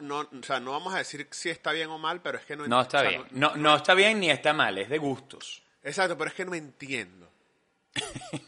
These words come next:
Speaker 1: O sea, no entiendo.
Speaker 2: O sea, ¿qué no entiendes?
Speaker 1: Sí es cierto, y eso lo he aprendido últimamente,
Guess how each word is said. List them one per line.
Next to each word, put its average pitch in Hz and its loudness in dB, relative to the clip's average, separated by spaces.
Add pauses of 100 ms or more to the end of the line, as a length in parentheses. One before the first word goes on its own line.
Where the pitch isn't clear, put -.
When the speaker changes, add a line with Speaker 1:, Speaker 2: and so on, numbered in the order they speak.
Speaker 1:
O - -20
sea, 143 -4
no 135 -8
entiendo. 101 -12
Speaker 2:
O 120 2
sea, 131 10
¿qué 135 6
no 147 4
entiendes? 139 2
Speaker 1:
Sí 175 0
es 180 0
cierto, 196 0 (240)
y 123 -6
eso 123 -4
lo 165 0
he 135 4
aprendido 143 -2
últimamente, 117 -8